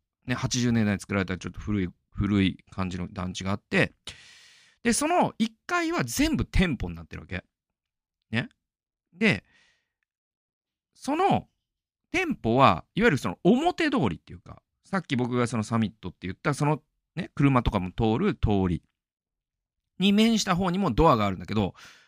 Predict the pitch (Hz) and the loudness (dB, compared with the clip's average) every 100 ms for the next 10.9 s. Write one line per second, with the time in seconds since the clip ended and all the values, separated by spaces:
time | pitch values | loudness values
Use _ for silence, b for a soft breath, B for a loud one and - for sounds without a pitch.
0 | B _ 175 233 - - - 330 294 - | B _ -4 0 -2 4 6 6 2 2
1 | 311 - 494 523 370 - 220 202 220 151 | 2 2 2 2 2 0 2 4 4 4
2 | 165 220 226 220 185 208 208 214 190 226 | 4 4 4 2 0 0 0 2 2 2
3 | 202 92 _ _ _ _ _ 127 123 185 | 0 -2 _ _ _ _ _ 6 8 8
4 | 123 95 90 85 - 101 147 165 151 165 | 4 -2 -6 -12 -6 2 4 4 -2 -4
5 | 156 131 113 _ _ _ _ _ _ _ | -2 -4 -6 _ _ _ _ _ _ _
6 | _ _ _ _ _ _ _ _ _ _ | _ _ _ _ _ _ _ _ _ _
7 | _ _ _ - 165 262 165 - 104 120 | _ _ _ -4 -2 -2 -4 -6 0 0
8 | - B B B B _ _ _ _ _ | 0 B B B B _ _ _ _ _
9 | _ _ _ _ _ _ - 113 - 269 | _ _ _ _ _ _ -6 2 6 6
10 | 233 - 123 113 113 107 101 90 135 | 6 0 0 2 2 2 0 0 -2